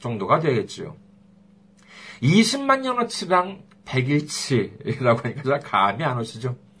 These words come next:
돈으로 한번 환산해 볼까요? 먼저 백 일치 임금을 보도록 하겠습니다. 한국에서 보면은요, 평균 월급이 대략 한 삼백만 원 정도라고 해요. 편의상품은 뭐, 어, 하루 만 원이라고 치고요. 예, 그러면은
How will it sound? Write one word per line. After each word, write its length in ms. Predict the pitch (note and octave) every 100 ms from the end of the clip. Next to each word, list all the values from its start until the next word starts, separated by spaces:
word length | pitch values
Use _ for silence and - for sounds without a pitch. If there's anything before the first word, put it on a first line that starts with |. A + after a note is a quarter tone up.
| - - - - - -
돈으로 360 | - D3 F#3 A3
한번 200 | A3 A3
환산해 360 | A3 G#3+ G#3
볼까요? 420 | F#3 - D3 D#3 - - - - - - -
먼저 260 | G#3+ C4+
백 240 | - C3 E3
일치 340 | B3 A#3+ B3
임금을 260 | A3+ G#3+ F3+
보도록 280 | D#3+ D3+
하겠습니다. 640 | C3+ B2 - G2+ F2+ - -
한국에서 380 | - G3 A3+ A#3+
보면은요, 580 | G#3+ G#3+ F#3 E3+ F#3 C3+ - - -
평균 380 | - A3 G#3 A3+
월급이 380 | F3 C#3+ C#3+ F3
대략 280 | A#2 G#2+ D3+
한 100 | D#3
삼백만 760 | - A#3 C4+ B3+ B3 A#3 G3
원 140 | F#3 D#3
정도라고 920 | C#3+ B2+ A#2+ - - G#2+ G2+ A2 C#3
해요. 260 | B2+ F#2+ - _ - - - - -
편의상품은 540 | - A#3 A#3 A3 F#3+ D3+
뭐, 120 | D#3 F3
어, 520 | - B2 A2+ A2 G#2
하루 340 | - F3+ E3
만 240 | G#2+ G#2 C3
원이라고 400 | D3 C3 A#2+ A2+
치고요. 480 | - D3+ G#2 - - - -
예, 80 | D3
그러면은 420 | G3+ A#3 B3+ C#3